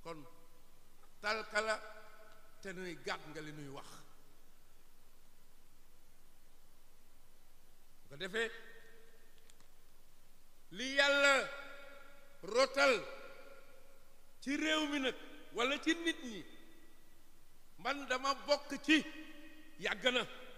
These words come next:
ñi gëmul jàmm, nanu ñaan jàmm, nanu ñaan jàmm. Yow, jullit nga, foo jullee ba mu ne asalaamu aleykum,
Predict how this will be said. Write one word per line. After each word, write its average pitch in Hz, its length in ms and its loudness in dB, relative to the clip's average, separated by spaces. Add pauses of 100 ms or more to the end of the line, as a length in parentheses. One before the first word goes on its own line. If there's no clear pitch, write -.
(280)
ñi 247 180 2
gëmul 311 460 8 (1300)
jàmm, 214 340 4 (380)
nanu 220 240 4
ñaan 220 360 4
jàmm, 220 340 6 (200)
nanu 247 300 4
ñaan 226 260 6
jàmm. 208 240 4
Yow, 320 240 8 (520)
jullit 349 280 10
nga, 247 180 4 (340)
foo 370 160 12 (100)
jullee 320 300 12
ba 330 120 10
mu 311 120 2
ne 285 100 4
asalaamu 233 520 0
aleykum, 202 380 -2